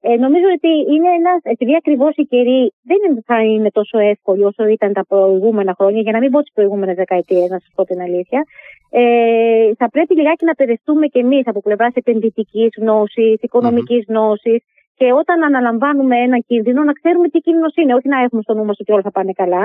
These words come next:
Speaker 1: έτσι. Και επίσης αυτό που, ε, είναι καλό να κάνουμε είναι όχι όλα τα αυγά στο ίδιο καλάθι.
Speaker 2: Μμμ. Ας ελπίσουμε,
Speaker 1: Το πρώτο
Speaker 2: λοιπόν,
Speaker 1: πράγμα στη διαχείριση ρίσκου
Speaker 2: Σωστό.
Speaker 1: είναι η κατανομή των κινδύνων, έτσι.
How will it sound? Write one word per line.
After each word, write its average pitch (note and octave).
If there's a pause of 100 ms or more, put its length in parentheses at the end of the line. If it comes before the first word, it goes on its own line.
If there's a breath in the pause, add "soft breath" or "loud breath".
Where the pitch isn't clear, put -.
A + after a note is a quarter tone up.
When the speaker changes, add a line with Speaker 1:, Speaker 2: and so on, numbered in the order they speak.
(100)
Speaker 1:
έτσι. A#3 (220)
Και E4+
επίσης F#4+ (120)
αυτό E4
που, C#4+
ε, C4 (380)
είναι C4+ (160)
καλό A#3+
να G#3+
κάνουμε D4
είναι F4 (100)
όχι F4 (180)
όλα C#4+
τα A#3
αυγά B3+
στο E4+
ίδιο D#4+
καλάθι. F#3 (340)
Speaker 2:
Μμμ. A#2 (560 loud breath)
Ας D3
ελπίσουμε, D#3
Speaker 1:
Το C#3
πρώτο -
Speaker 2:
λοιπόν, -
Speaker 1:
πράγμα C#4
στη C#4
διαχείριση B3 (140)
ρίσκου F#4+
Speaker 2:
Σωστό. F4+ (120)
Speaker 1:
είναι F4+
η D4+
κατανομή D4+
των F#3
κινδύνων, F#3+ (140)
έτσι. C4+